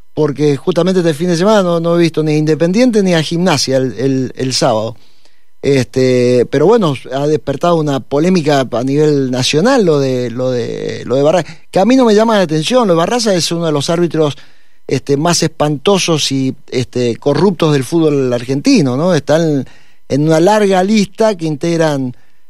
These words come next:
este, varios, eh, varias figuras. A ver, los tengo anotados por acá algunos, porque no, si no algunos, este, se olvidan rápidamente.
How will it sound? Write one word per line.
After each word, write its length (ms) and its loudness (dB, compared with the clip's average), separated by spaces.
este, 1120 -2
varios, 880 0
eh, 800 -4
varias 320 2
figuras. 320 4
A 60 -2
ver, 100 2
los 100 0
tengo 180 -2
anotados 300 0
por 100 0
acá 140 -2
algunos, 300 -4
porque 200 -2
no, 120 2
si 100 -2
no 120 2
algunos, 440 0
este, 480 0
se 160 -2
olvidan 300 2
rápidamente. 800 0